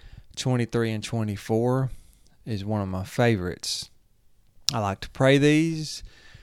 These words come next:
and I think a, a foundational prayer is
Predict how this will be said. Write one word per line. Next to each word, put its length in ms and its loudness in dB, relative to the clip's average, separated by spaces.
and 140 -2
I 20 -2
think 340 -4
a, 220 -6
a 60 -10
foundational 720 2
prayer 520 4
is 600 -2